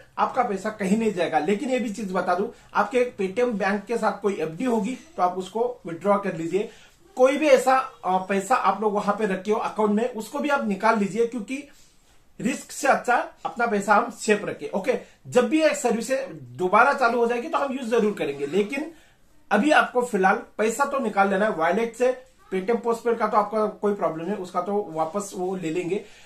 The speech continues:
वॉलेट से पैसा ले, निकाल लेना है, Paytm Payment Bank से आपका जो भी पैसा है निकाल लेना है। तो दोस्तों, मेरा पैसा था, मैंने निकाल लिया, आप चाहे निकाल सकते हो। और अभी Fastag का इसके ऊपर क्या impact पड़ेगा? तो दोस्तों, Fastag के account में आपका जितना balance है उसको आप utilize जरूर कर पाओगे,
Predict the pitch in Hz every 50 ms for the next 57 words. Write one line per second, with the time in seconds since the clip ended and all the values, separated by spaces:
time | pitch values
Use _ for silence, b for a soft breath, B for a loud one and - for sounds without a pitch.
0 | B B - 160 180 208 240 269 269 269 285 269 262 247 233 247 247 240 233 233
1 | 208 214 208 208 220 214 214 214 208 226 240 - - 202 190 190 240 233 208 214
2 | 202 190 185 180 180 175 165 165 165 208 180 - - 180 170 180 190 226 262 -
3 | 240 233 226 254 269 - 220 185 175 170 - 170 160 156 143 151 143 - - 170
4 | 180 208 202 285 233 202 185 180 202 247 247 247 240 233 247 233 254 254 247 185
5 | 160 160 180 220 233 202 180 180 - 180 185 180 180 180 196 214 B B B B
6 | B - 175 196 254 294 294 - - 208 202 214 233 233 196 180 170 - 190 180
7 | 175 170 190 - - 190 208 - - 170 208 202 262 285 - - 214 202 208 202
8 | - 269 247 254 - 247 214 202 - 240 226 208 202 220 226 220 - 214 208 208
9 | 185 165 160 160 - - 143 131 123 127 131 B B B B B _ - 262 269
10 | 294 285 330 311 302 - - 196 208 202 - - 294 285 285 - 254 254 269 269
11 | - - - - - 180 190 - 247 254 247 247 233 220 - - 240 233 - -
12 | - - 247 226 190 175 175 185 220 233 - 269 269 - 202 208 202 - - 294
13 | 285 294 277 233 190 185 220 214 220 214 - 160 180 185 202 240 240 240 233 220
14 | - 185 180 185